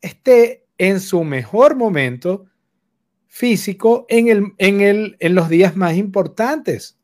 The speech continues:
al final de la temporada. Eh, y, y cuando yo veo esto, yo siento que, y, y que quizás nos toca ser un poco como gerentes de nosotros mismos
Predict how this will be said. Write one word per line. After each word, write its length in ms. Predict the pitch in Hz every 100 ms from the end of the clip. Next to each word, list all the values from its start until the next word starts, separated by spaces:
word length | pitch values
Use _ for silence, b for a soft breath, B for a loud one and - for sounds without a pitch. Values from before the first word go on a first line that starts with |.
| _ _ _
al 120 | 147
final 340 | 139 143 139
de 80 | 131
la 120 | 120
temporada. 600 | 113 101 104 - - _ _ _ _ _ _ _ _ _ _ _ _ _ _ _ _ _ _ _ _ _ _ _ _
Eh, 560 | 175 185 185 185 185 _ _ _ _ _ _ _ _ _ _ _ _ _ _ _ - _ _ _ _ 175 _ _
y, 280 | - - 226
y 60 |
cuando 260 | - 226 214
yo 140 | 226
veo 240 | 294 320 277
esto, 340 | 214 - 156
yo 320 | 139 156 185
siento 460 | 190 208 208 208 196
que, 440 | 175 156 147 - _ _ _ _ _ _ _ _ _ _ _ _
y, 160 | 123 _
y 260 | 135 123 _
que 320 | 165 165 170
quizás 480 | - 185 - 202 214
nos 220 | 233 -
toca 240 | 240 226 196
ser 180 | 214
un 140 | 214 196
poco 240 | 208 202
como 580 | 196 165 143 131 120 139 _ _ _ _ _ _
gerentes 640 | - 160 185 208 226 247
de 80 | 226
nosotros 480 | 180 175 156 180
mismos 500 | 180 139 104 120 -